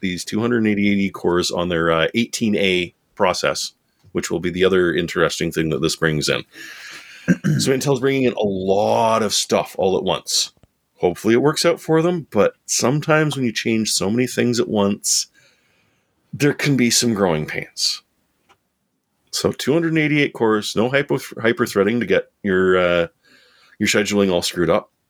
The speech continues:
No P cores to deal with peak power because it's a server. This could really work out for them if they pull it off well. I'm just reading through the errata and that, that there's just so many changes in it that, yeah,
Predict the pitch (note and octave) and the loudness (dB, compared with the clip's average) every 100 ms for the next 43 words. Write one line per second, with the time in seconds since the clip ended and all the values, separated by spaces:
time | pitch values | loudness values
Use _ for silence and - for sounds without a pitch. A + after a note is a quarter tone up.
0 | - A#2+ B2 D3 - B2+ C3 A2 A2 G#2 | 0 0 0 -2 0 0 0 -4 2 2
1 | G2+ - G2 - F2+ F2 F#2 - - F2 | 2 0 -2 0 0 2 0 -2 -2 -2
2 | E2+ E2 - E2 F2+ D#2+ F#2 C#3 _ _ | 0 -2 -2 -2 2 2 2 -2 _ _
3 | _ _ _ _ _ _ _ _ _ A#2 | _ _ _ _ _ _ _ _ _ 0
4 | B2 - - - A#2+ B2 F#2+ G#2+ A2+ G#2 | 0 0 -4 -2 0 0 0 0 2 2
5 | G2+ F#2 - - F2 F2 E2 - _ - | 2 2 0 -2 0 0 -2 -8 _ 0
6 | F2 - - - - - F2 - E2+ D#2+ | 0 0 -12 -14 -8 0 0 2 0 4
7 | D2+ D2 - D2+ F2 _ _ _ _ _ | 2 2 -2 -4 -4 _ _ _ _ _
8 | _ _ F#2+ F#2+ F#2 F#2+ - - _ - | _ _ -2 0 2 0 0 -6 _ -6
9 | F#2+ G#2+ A2 - G#2 G2+ G2 F#2+ F2+ E2+ | 0 0 0 0 0 2 2 0 2 2
10 | F2 F2 F2 E2+ - G2+ D#2+ E2+ - D2+ | 2 0 0 -2 -2 -4 -4 -4 -6 -6
11 | - - - - F#2 G#2 G#2+ G#2+ G2+ - | -4 -4 -4 -4 0 0 2 0 -2 -2
12 | F2 E2+ E2 D#2+ D2 D2 A#1+ - _ _ | -2 -2 -2 -4 -2 -2 -4 -8 _ _
13 | _ _ _ _ _ _ _ _ - - | _ _ _ _ _ _ _ _ -6 -4
14 | G2 - - F#2 F2 D#2+ | -4 -8 -6 -2 -2 -2